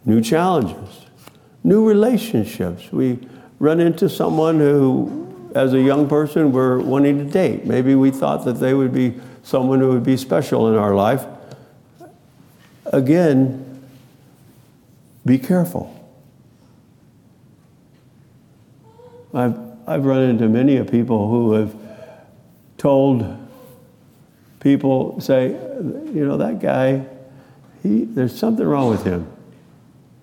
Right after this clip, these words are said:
And they tell her and tell her and tell her,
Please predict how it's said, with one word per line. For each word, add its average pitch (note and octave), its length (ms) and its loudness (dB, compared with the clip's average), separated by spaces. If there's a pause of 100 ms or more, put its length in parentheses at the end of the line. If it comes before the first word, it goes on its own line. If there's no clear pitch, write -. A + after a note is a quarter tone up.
(800)
And A2+ 160 4
they A#2 120 4
tell D3+ 400 2
her C3 180 2 (120)
and G#2+ 200 -2
tell C#3 240 2
her C3+ 200 2
and G#2 280 -6
tell C3+ 260 2
her, B2 340 0